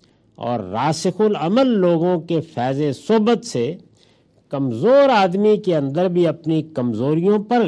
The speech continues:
غالب آنے کا حوصلہ پیدا ہو جایا کرتا ہے۔ جب آپ کے گرد و پیش میں اچھے لوگ ہوتے ہیں، دوستوں میں اچھے لوگ ہوتے ہیں، ملاقاتیوں میں اچھے لوگ ہوتے ہیں، اٹھنا بیٹھنا اچھے لوگوں کے ساتھ ہوتا ہے، تو اس میں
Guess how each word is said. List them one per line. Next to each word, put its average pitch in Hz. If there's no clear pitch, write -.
غالب 180
آنے 170
کا 170
حوصلہ 180
پیدا 127
ہو 107
جایا 98
کرتا -
ہے۔ 90
جب 131
آپ 139
کے 165
گرد 139
و 135
پیش 180
میں 165
اچھے 208
لوگ 165
ہوتے 139
ہیں، 120
دوستوں 180
میں 196
اچھے 156
لوگ 135
ہوتے 113
ہیں، 113
ملاقاتیوں 139
میں 202
اچھے 160
لوگ 139
ہوتے 110
ہیں، 104
اٹھنا 170
بیٹھنا 165
اچھے 185
لوگوں 139
کے 120
ساتھ 120
ہوتا 120
ہے، 135
تو 135
اس -
میں 220